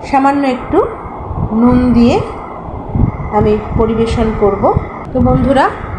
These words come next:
কেমন লাগলো আমার এই ছোলার ডালের পকোড়া? অবশ্যই কমেন্ট করে জানিও।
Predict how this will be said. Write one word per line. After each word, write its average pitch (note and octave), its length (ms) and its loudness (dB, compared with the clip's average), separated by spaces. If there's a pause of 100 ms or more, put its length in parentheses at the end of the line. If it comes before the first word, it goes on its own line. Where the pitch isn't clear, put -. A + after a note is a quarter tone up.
(320)
কেমন C4+ 260 2
লাগলো C4 440 0
আমার C4 260 2
এই A#3 160 2
ছোলার A3 360 2
ডালের A3 300 2 (460)
পকোড়া? A#3 420 2 (680)
অবশ্যই A#3+ 480 0
কমেন্ট C4+ 300 0
করে C#4 240 0
জানিও। C4+ 440 0